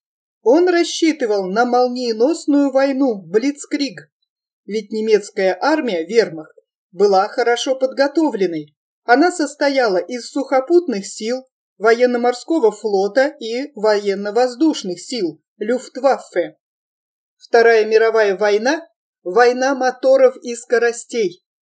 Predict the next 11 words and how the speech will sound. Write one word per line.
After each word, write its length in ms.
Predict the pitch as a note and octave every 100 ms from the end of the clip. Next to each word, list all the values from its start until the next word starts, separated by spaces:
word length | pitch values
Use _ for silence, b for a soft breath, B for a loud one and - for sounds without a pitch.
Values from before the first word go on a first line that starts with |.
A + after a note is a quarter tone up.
| _ _ _ -
Немецкие 520 | A#3 D#4 E4 - D#4
конструкторы 800 | D4+ C#4+ - B3+ C4 - C#4+ C#4
создали 600 | - B3 B3 A#3+ C4+ C#4+
небывалые 720 | C4 C#4+ D#4 D4 B3+ G3 G3
по 160 | A3 A3
тем 240 | B3 G#3
временам 560 | G#3+ A3 A3 A3+ G#3+ G#3+
мощные 640 | C#4 C#4+ - G#3 F3+ D#3 _ _ _
и 180 | B3+ C4
неуязвимые 1000 | C4+ C4 B3+ A#3+ A#3+ G#3+ A#3 A#3+ B3 B3
танки, 640 | B3+ G3+ F3+ - D3+